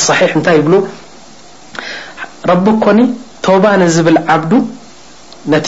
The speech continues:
ባሪኡ ተውባ እንተ ደኣ ኢሉ ኣጸቢቑ እዩ ዝሕጐስ ረቢ ስብሓነ ወተዓላ ኢሎም። ክምስሉ ከለዉ እንታይ ኢሎም? ከምዚ ሓደ ሰብ ኢሎም፣ አ፣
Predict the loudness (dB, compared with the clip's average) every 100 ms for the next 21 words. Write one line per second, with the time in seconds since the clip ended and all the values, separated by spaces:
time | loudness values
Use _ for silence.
0 | 0 2 2 2 2 2 2 2 0 0
1 | 2 4 4 2 -4 -12 -2 -2 -2 -6
2 | -8 -2 0 0 0 0 0 0 -2 -2
3 | -2 -2 -2 -2 0 2 2 2 -2 -8
4 | -20 -8 0 2 4 2 2 2 2 2
5 | 2 2 2 2 -2 -12 -18 -10 0 2
6 | 2 2 0 0 0 0 2 2 4 2
7 | 0 -6 -20 -20 -6 0